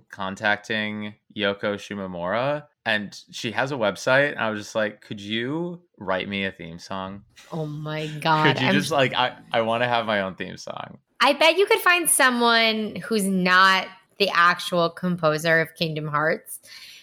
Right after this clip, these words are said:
Speaker 2: who would write you a theme song in the style of Kingdom Hearts.
Speaker 1: I wonder if there's, like, an A I thing for that.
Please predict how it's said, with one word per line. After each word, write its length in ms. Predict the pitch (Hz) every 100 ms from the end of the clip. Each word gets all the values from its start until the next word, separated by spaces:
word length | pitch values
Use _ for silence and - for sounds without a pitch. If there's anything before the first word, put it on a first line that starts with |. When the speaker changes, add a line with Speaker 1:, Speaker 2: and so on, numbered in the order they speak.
| _
Speaker 2:
who 140 | - 202
would 180 | 196 175
write 260 | 180 180
you 380 | 165 170 170 165 - 165
a 120 | 160 _ -
theme 220 | 170 160
song 280 | 175 156 156
in 140 | 160
the 80 | 156
style 600 | - - 139 143 196 180
of 140 | 151
Kingdom 320 | - 147 143 139
Hearts. 480 | 135 160 _ - - _ -
Speaker 1:
I 40 |
wonder 100 | 123 196
if 60 |
there's, 160 | 285 277
like, 80 | 240
an 140 | 143
A 180 | 98 92
I 220 | 92 104
thing 240 | - 87 -
for 160 | -
that. 380 | - - 50